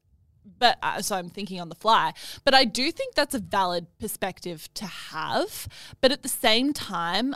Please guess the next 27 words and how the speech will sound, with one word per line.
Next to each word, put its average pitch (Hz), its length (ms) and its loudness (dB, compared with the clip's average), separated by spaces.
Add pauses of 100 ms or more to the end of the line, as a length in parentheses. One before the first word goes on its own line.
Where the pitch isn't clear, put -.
(160)
I 196 160 0
feel 202 760 -4
as 202 180 -4 (100)
though, 175 600 -4 (240)
like, 202 240 -2
a 190 60 -4
significant 226 1080 2 (340)
fiduciary 196 760 -2
duty 185 680 -4
of 180 180 -4
a 196 40 0
talent 165 460 -8
manager 226 600 2 (500)
is - 400 -2 (480)
to 254 160 0
make 208 340 2
sure 196 320 0
your 175 160 0
talent 160 500 -10
are - 40 -10
signing 165 580 -8
the 185 80 -10
best 165 400 -12
contract. - 460 -10
Like, 185 180 -8
that's - 260 -4
literally 165 720 -8